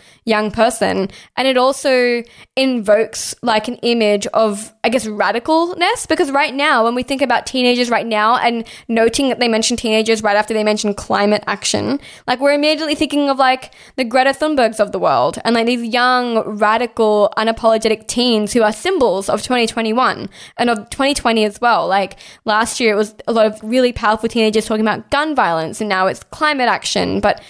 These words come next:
teens, you know, are the image of the revolution right now. And I find it really interesting that, like, Lush, which is a company, not a person, has really humanized themselves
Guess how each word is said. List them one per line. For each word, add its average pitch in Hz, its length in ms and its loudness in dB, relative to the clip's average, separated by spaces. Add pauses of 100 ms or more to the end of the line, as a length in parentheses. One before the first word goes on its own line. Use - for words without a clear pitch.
(240)
teens, 311 540 0
you 302 100 -10
know, 277 160 2
are 254 140 2
the 269 180 -4
image 311 200 2
of 294 80 0
the 302 80 0
revolution 294 580 0
right 185 160 0
now. 175 380 0 (340)
And 269 80 0
I 285 60 2
find 311 200 2
it 277 60 -2
really 302 340 2
interesting 247 520 -4
that, 214 260 0
like, 214 160 0
Lush, 269 320 0 (280)
which 302 160 0
is 339 200 -2
a 294 140 2
company, 277 500 -2
not 240 300 -2
a 247 100 0
person, 226 560 0 (360)
has 247 420 -2 (400)
really 311 360 2
humanized 247 580 -2
themselves 214 500 0